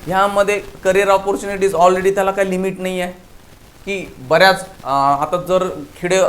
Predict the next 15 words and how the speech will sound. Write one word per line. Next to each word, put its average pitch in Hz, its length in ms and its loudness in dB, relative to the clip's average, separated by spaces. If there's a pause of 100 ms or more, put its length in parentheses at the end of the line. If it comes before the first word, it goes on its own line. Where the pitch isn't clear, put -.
(140)
खेडेपाड्यांमध्ये 180 640 2
जरी 185 140 -2
बघितला 180 420 0 (280)
तर 180 120 2
जनावर, 175 500 2
गायी 170 340 2
असतील, 170 320 -2
म्हशी 175 300 -4
असतील, 170 640 -6
त्यांच्या 170 300 -2
रिलेटेड 170 380 -2
डिसीज 165 320 -6
असतील, 156 280 -8
तिथं 175 200 -2
असेल. 160 320 0